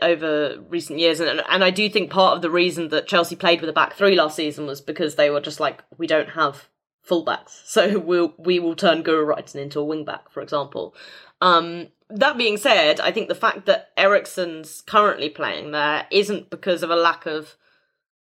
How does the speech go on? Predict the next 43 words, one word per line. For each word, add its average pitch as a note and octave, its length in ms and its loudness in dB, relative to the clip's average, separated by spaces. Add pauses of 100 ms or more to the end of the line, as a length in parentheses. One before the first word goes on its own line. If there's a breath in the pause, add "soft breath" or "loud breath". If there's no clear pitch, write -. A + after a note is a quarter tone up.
options D#3 580 0
now, C#3+ 360 2
although D#3+ 320 2
maybe E3 240 0
the D#3+ 60 -6
quality A3 420 2
of E3+ 80 0
options D#3 340 -4
is D#3 80 -12
a D3+ 40 -14
bit - 160 -4
different, D#3+ 340 -8
because F#3 460 -2 (400 soft breath)
Niamh G#3+ 220 2
Charles G3 380 4
is D3+ 100 -12
someone E3 300 -4
who D#3+ 100 -10
you D#3+ 160 -2
would D#3 200 -8
think - 300 -2
if E3+ 100 -4
she E3 120 -6
was G3+ 240 0
gonna F3 200 -4
play D3+ 200 0
fullback, D3+ 440 -4
like, - 240 -4
would D#3+ 160 -6 (220)
work E3 360 2
more E3 140 -6
naturally D#3+ 420 -2
on D#3+ 180 -2
the D3+ 80 0
left-hand D3 440 -4
side D3+ 320 2
than C3+ 140 -4
on D3+ 140 -4
the C#3+ 80 -4
right, C#3+ 380 2
and D3+ 100 -6
then C#3+ 220 -4 (120)
got, - 200 -2